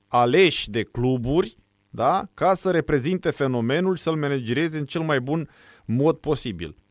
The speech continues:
Ei uită de acest aspect, care este cel mai important, și își împroașcă în, uh, orice moment au ocazia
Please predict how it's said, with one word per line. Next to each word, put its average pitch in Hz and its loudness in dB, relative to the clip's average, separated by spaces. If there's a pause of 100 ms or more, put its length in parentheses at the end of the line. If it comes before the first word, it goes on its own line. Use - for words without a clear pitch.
(100)
Ei 156 -2 (260)
uită 135 2 (200)
de 113 2
acest 110 -2
aspect, - 0
care 113 0
este 104 -6
cel 214 4
mai 165 2
important, 135 -2 (140)
și - -10
își 170 -4
împroașcă 156 2 (640)
în, 139 2
uh, 127 2 (800)
orice 147 6
moment 131 2
au 117 4
ocazia 160 0